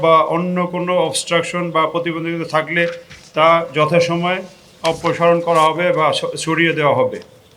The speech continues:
অন্যান্য নিরাপত্তা ব্যবস্থা, ধানমন্ডি লেকে কারবালা ডুবুরি দল, অগ্নি নির্বাপক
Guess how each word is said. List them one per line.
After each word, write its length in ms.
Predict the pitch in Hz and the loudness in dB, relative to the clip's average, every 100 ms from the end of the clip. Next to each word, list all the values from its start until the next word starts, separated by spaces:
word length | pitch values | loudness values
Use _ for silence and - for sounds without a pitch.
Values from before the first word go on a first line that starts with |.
| _ _ - - _ _ 202 | _ _ -20 -20 _ _ -4
অন্যান্য 500 | 175 202 202 214 214 | 0 2 0 0 0
নিরাপত্তা 680 | 214 196 190 185 180 185 170 | 0 2 4 4 2 2 4
ব্যবস্থা, 680 | 156 160 165 - 147 151 - - _ _ _ _ _ _ - _ 123 | 4 4 2 2 2 2 -4 -20 _ _ _ _ _ _ -20 _ -2
ধানমন্ডি 560 | 151 165 185 202 202 208 | 0 2 0 0 2 2
লেকে 640 | 175 180 175 190 175 180 - - _ _ _ _ _ | 2 2 4 4 4 0 -8 -20 _ _ _ _ _
কারবালা 540 | 175 170 170 170 175 170 | 4 6 6 6 4 4
ডুবুরি 380 | 170 165 175 | 2 0 -2
দল, 420 | 156 160 147 170 - - - - - | 4 6 6 2 -6 -16 -20 -20 -2
অগ্নি 560 | 165 170 175 175 180 175 - | 0 0 0 0 0 -4 -8
নির্বাপক 640 | 156 165 151 160 160 170 | 0 0 4 2 2 -2